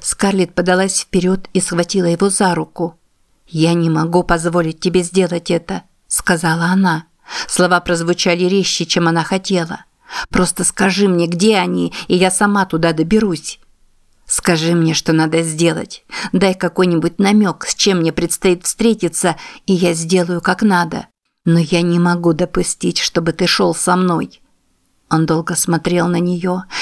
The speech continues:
и она пыталась разглядеть мягкость в его тёмно-зелёных глазах. Но тепло и отчаяние, которые были так хорошо видны в поезде, теперь ушли,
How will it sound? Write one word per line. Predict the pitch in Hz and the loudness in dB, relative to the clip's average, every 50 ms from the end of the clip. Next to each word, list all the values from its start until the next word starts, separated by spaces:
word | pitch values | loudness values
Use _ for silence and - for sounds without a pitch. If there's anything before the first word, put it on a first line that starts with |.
| - - | -6 0
и | - 190 | 2 2
она | 185 185 185 180 | 4 4 2 0
пыталась | - 190 185 - 180 175 175 170 - | 0 -4 -2 -2 0 0 0 -2 -2
разглядеть | 175 180 180 180 170 170 175 175 175 180 175 - - | 0 0 0 0 2 0 0 2 2 -2 -2 0 -2
мягкость | 175 175 170 180 - - - 190 - - 170 | 0 0 0 -2 -4 -6 -8 -8 -6 -4 -2
в | |
его | 165 170 170 175 | 0 0 2 0
тёмно-зелёных | 170 170 - 170 170 175 160 156 160 175 170 165 160 165 165 160 | 0 2 0 0 0 0 -2 0 -2 0 0 0 0 0 0 -2
глазах. | 165 - 180 185 185 185 - 170 165 160 - - - - _ _ _ - - - - | 0 0 0 2 2 0 0 -2 -2 -4 -6 -10 -16 -18 _ _ _ -16 -14 -8 -2
Но | - 185 | -2 0
тепло | 170 196 185 - 190 185 190 | 0 0 -2 0 2 2 4
и | 190 | 4
отчаяние, | 180 175 175 180 - - 226 220 220 214 202 190 185 175 170 170 - - - | 4 2 0 -2 -2 0 0 2 2 2 2 2 2 2 0 -2 -4 -10 -12
которые | - - 190 - 202 196 196 185 | -6 -4 -2 0 2 2 2 2
были | 175 175 196 190 185 | 2 2 2 2 2
так | 185 - 190 175 - | 0 0 -2 -2 0
хорошо | - 190 180 185 180 - 190 | 0 0 0 0 0 0 0
видны | 180 175 180 180 180 190 190 | 2 2 0 0 2 0 0
в | 190 - | 0 -4
поезде, | _ - 214 214 214 202 185 170 165 165 170 170 170 - - _ _ _ - | _ 0 2 2 2 2 0 -2 0 0 0 0 0 -4 -14 _ _ _ -6
теперь | - 180 - - 190 175 180 | -6 -4 -2 0 0 0 2
ушли, | 185 190 - - - 226 214 180 160 165 | 0 0 0 0 0 0 0 0 -2 -4